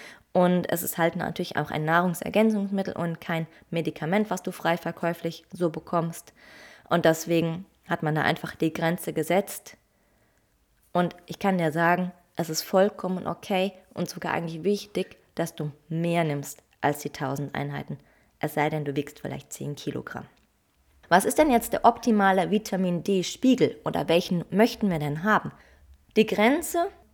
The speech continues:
ab wann man eigentlich einen Mangel hat, ist so unter zwanzig. Also da, dann wird gesagt, naja, dann hast du einen Mangel vorliegen.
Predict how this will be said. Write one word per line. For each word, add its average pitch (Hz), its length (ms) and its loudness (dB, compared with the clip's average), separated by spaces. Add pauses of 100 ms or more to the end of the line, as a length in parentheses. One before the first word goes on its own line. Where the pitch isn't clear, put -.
ab 190 140 4
wann 202 180 6
man 202 140 4
eigentlich 196 280 2
einen 175 100 0
Mangel 226 240 6
hat, 202 160 2
ist - 140 -4
so 196 100 2
unter 202 500 4 (140)
zwanzig. 170 500 -2
Also 147 220 -2
da, 165 160 4
dann 185 360 2
wird 180 200 0
gesagt, 175 340 0
naja, 170 180 0
dann 165 200 0
hast 170 180 -4
du - 40 -4
einen 156 100 0
Mangel 156 260 0
vorliegen. 143 540 -2